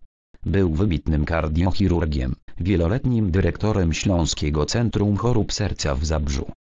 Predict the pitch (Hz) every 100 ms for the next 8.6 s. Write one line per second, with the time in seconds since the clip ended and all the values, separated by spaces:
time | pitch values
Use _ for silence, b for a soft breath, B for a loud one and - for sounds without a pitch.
0 | _ _ _ - - 101 - 101 101 -
1 | 80 101 107 101 - 98 92 85 82 82
2 | 90 127 117 101 - 78 73 78 73 57
3 | - - _ _ _ - 90 85 98 98
4 | 85 92 76 - 80 73 - 90 80 -
5 | 85 - 80 - 117 113 - 90 80 82
6 | 85 82 80 78 - 78 76 64 58 -
7 | B 87 80 82 120 139 127 87 80 92
8 | 78 76 87 69 58 -